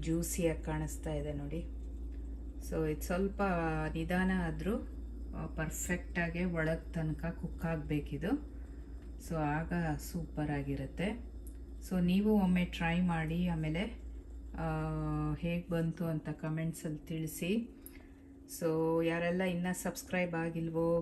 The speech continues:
ಬೇಗ ಸಬ್ಸ್ಕ್ರೈಬ್ ಮಾಡ್ಕೊಳ್ಳಿ. ಓಕೆ, so ಮುಂದಿನ ವಿಡಿಯೋಲಿ ಸಿಗೋ ತನಕ ಟೇಕ್ ಕೇರ್, ಬಾಯ್ ಬಾಯ್. I hope ಈ ವಿಡಿಯೋ ನಿಮ್ಗೆ ಇಷ್ಟ ಆಗುತ್ತೆ ಅಂತ ಅನ್ಕೊಂಡಿದ್ದೀನಿ. So, ನೀವು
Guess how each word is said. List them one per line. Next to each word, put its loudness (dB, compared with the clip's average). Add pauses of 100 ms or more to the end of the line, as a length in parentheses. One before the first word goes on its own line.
(140)
ಬೇಗ 0 (120)
ಸಬ್ಸ್ಕ್ರೈಬ್ -2
ಮಾಡ್ಕೊಳ್ಳಿ. -2 (100)
ಓಕೆ, -4 (880)
so -4 (280)
ಮುಂದಿನ 6
ವಿಡಿಯೋಲಿ 6
ಸಿಗೋ 4 (100)
ತನಕ 6 (180)
ಟೇಕ್ 0
ಕೇರ್, 2
ಬಾಯ್ 4
ಬಾಯ್. 6 (720)
I 6
hope 6
ಈ 8
ವಿಡಿಯೋ 6
ನಿಮ್ಗೆ 6
ಇಷ್ಟ -2 (160)
ಆಗುತ್ತೆ 0
ಅಂತ 0 (140)
ಅನ್ಕೊಂಡಿದ್ದೀನಿ. 0 (580)
So, 0 (180)
ನೀವು 4